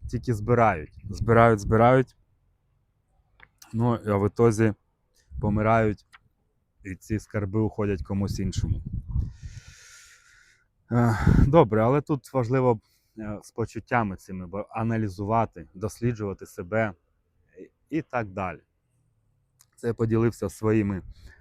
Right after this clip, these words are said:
е, переживаннями, е, третього дня посту, скільки вже, е, багато помічаю. А ще я вірю, що буду помічати більше,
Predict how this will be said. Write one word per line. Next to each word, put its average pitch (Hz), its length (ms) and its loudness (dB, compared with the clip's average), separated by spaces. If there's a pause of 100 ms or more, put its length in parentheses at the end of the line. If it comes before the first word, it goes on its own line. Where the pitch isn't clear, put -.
(140)
е, 101 120 -4
переживаннями, 113 960 -2 (500)
е, 98 300 -10
третього 104 460 -4
дня 98 220 -6
посту, - 720 2 (1000)
скільки - 380 -14
вже, 98 260 -6 (420)
е, 98 320 -10 (400)
багато 104 580 -4 (1000)
помічаю. 95 600 -6 (560)
А 92 140 -10
ще 110 240 -4
я 104 60 -2
вірю, 104 240 -2
що - 120 -14
буду 95 200 -8
помічати 98 560 -8
більше, 110 460 -6